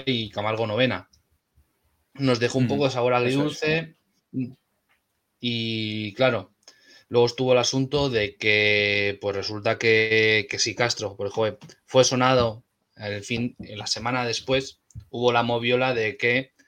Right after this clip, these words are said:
Speaker 1: eh, Canti, el patrón de Castro, se quejó, por ejemplo, de que con el G P S y todo, pues el juez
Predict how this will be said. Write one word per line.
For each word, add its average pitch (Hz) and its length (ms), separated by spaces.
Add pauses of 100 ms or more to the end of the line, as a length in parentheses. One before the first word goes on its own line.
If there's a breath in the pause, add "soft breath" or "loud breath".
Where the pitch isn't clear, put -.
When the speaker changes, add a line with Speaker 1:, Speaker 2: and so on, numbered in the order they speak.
(440 soft breath)
Speaker 1:
eh, 98 640
Canti, 117 300
el 113 80
patrón 98 260
de 101 80
Castro, 113 380
se - 160
quejó, 110 440 (280)
por 104 120
ejemplo, 110 680 (460 soft breath)
de 110 360
que 104 300
con 107 160
el 101 100
G - 240
P 117 160
S 117 180
y 110 40
todo, 120 600
pues 104 240
el 101 100
juez 120 440